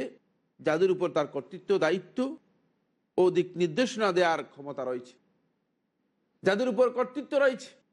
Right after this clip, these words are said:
দায়িত্ব রয়েছে, যাদেরকে দিক নির্দেশনা দেওয়ার জন্য তার ক্ষমতা রয়েছে, আল্লাহর নির্দেশের আনুগত্য করার জন্য বা আল্লাহর আনুগত্যের জন্য তাদেরকে বাধ্য করবে।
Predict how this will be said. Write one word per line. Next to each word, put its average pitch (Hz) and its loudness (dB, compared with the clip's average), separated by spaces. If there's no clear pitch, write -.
দায়িত্ব 220 0
রয়েছে, 285 0
যাদেরকে 254 2
দিক 247 -4
নির্দেশনা 247 -2
দেওয়ার 240 2
জন্য 233 -10
তার 202 -2
ক্ষমতা 262 -2
রয়েছে, 226 -4
আল্লাহর 160 2
নির্দেশের 147 -2
আনুগত্য 175 -2
করার 156 0
জন্য 143 -4
বা 156 4
আল্লাহর 165 2
আনুগত্যের 202 -4
জন্য 190 0
তাদেরকে 151 -2
বাধ্য 180 -2
করবে। - -14